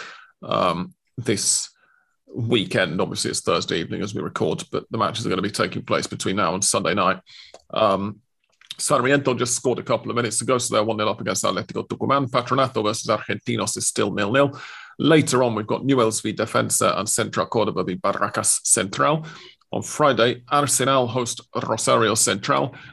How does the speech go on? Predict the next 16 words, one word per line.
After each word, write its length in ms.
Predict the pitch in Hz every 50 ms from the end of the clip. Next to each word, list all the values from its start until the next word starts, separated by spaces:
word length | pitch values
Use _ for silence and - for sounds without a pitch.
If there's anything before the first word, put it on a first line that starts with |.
| - _ _ -
Vélez 380 | 117 120 143 143 - 120 - -
host 220 | 131 123 120 127
Aldo 220 | 120 113 110 - 117
Civi, 380 | - - 147 143 135 139 123
Godoy 320 | 113 123 113 113 110 107 110
Cruz 400 | - - - 139 - - - - -
host 340 | 123 95 - - - -
Tigre, 520 | - - 135 120 120 120 117 110 101 - - -
and 180 | 104 107 -
Banfield 560 | - 123 120 117 120 117 104 101 95 98 - - -
are 140 | 104 95
at 40 | -
home 180 | 110 110 104 104
to 100 | - -
San 220 | - - 98 92
Lorenzo. 560 | 98 104 117 139 147 143 - - 180 180 180